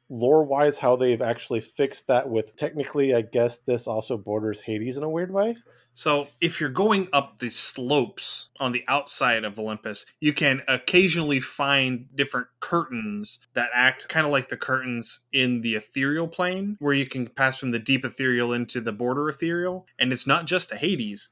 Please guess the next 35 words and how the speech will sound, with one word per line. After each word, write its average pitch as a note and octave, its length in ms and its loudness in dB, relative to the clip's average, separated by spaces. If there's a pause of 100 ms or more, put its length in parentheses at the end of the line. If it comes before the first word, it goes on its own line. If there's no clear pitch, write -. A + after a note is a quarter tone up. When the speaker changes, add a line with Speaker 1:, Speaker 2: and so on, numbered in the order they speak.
(120)
Speaker 2:
You D3 160 0
can C#3+ 160 -2
pass C#3 420 -4
to A#2 340 -2
Gehenna C3+ 760 -2
or C3 200 0
Carcerai A2 920 -2 (180)
in C3+ 100 0
addition C#3+ 500 4
to A#2 80 -2
Hades G#2+ 720 -8 (220)
by A#2+ 120 6
passing C3+ 460 2
through B2+ 460 0 (120)
the B2 200 0
properly C#3 560 -2
colored A#2 360 -6
curtain. G#2 300 -2
Speaker 1:
Okay. E3+ 220 2 (240)
Speaker 2:
And C#3 320 4
there C3+ 180 8
are C3 80 0
also C#3 520 2
tunnels C3+ 600 -2
through C3 540 -2 (160)
the A#2 220 2
heart C3+ 440 -2 (160)
of A#2 400 -4
Olympus. A2 720 -6 (100)
Most C#3 380 2
of C3+ 140 -2
them B2+ 280 2
are A2+ 640 -2
dead B2 180 2
ends, C3 580 -4